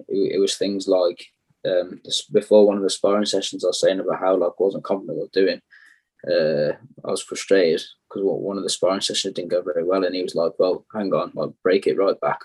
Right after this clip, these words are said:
He's like, "What are you good at?" Rather than, rather than kicking yourself up for what's not going well at the minute, he's like, "Break it, break it down. Like, what are your, what are your best traits, and what can, what can you do that you know you're gonna do well, that you can stick by?"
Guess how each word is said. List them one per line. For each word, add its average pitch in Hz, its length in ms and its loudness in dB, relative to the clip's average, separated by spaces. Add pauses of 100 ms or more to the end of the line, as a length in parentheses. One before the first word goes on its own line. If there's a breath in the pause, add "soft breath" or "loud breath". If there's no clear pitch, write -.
He's 92 160 -6
like, - 160 -2
"What 104 200 4
are - 40 -6
you 87 80 -14
good 95 160 -2
at?" - 180 -4 (400)
Rather 101 260 4
than, 95 220 2
rather 104 280 6
than 98 240 -2
kicking 98 280 -2
yourself 95 440 0
up - 120 -4
for 95 140 -2
what's - 240 0
not 82 160 -2
going 90 180 2
well 92 160 2
at - 80 -4
the 87 220 -6
minute, 82 260 -6 (240)
he's 87 140 -6
like, - 160 2
"Break 92 240 2
it, - 200 -2
break 98 220 2
it - 100 -2
down. 78 340 -4
Like, - 200 -4
what 92 280 2
are 85 160 2
your, 90 220 -2 (140)
what 107 200 4
are 92 60 4
your 90 160 0
best - 300 -2
traits, 85 320 2
and 90 100 -14
what 80 180 0 (120)
can, - 160 -8 (120)
what 107 180 4
can 101 160 -4
you 98 160 -2
do 90 200 0
that 71 160 -6
you 87 100 -10
know 90 100 0
you're 87 160 -4
gonna 82 180 -6
do 78 160 -4
well, 76 240 4
that 78 120 -6
you 78 120 -4
can 73 160 -12
stick - 320 -4
by?" 80 180 0